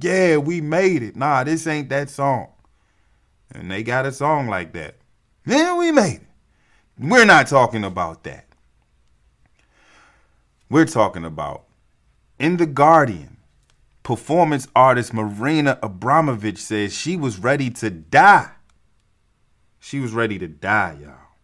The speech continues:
What did she do? You can read it right there. I'ma read it with you. In Belgrade, audience cut her. In New York City,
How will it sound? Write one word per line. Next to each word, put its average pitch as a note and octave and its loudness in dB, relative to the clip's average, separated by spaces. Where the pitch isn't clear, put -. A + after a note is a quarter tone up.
What B2 -4
did B2 -4
she B2+ -12
do? A#2+ -2
You A2+ -6
can C#3+ -6
read C3+ -4
it C3 -2
right C#3 -2
there. C#3+ -2
I'ma D3 2
read C3 -4
it A2 -2
with A2+ -2
you. - -20
In A2 -4
Belgrade, G#2 0
audience B2+ 2
cut - -6
her. - -20
In A2 -6
New C3 -4
York C3 0
City, D3+ -8